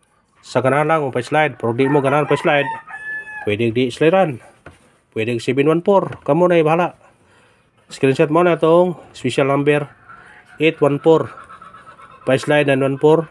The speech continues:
Pa-slide seven one four. Screenshot. Kung di mo ganahan mo pa-slide, ah, eight one four ah.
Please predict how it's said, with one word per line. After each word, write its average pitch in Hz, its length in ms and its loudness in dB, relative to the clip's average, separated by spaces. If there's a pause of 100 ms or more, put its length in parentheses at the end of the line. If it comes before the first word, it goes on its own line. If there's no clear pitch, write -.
(720)
Pa-slide 139 480 0
seven 117 320 -2
one 113 160 0
four. 101 240 -6 (720)
Screenshot. 135 560 0 (1600)
Kung 107 80 -2
di 117 80 0
mo 131 160 2
ganahan 147 240 2
mo 156 80 0
pa-slide, 175 480 0
ah, 98 240 -6
eight 107 80 -6
one 165 240 -2
four 208 160 2
ah. - 160 -10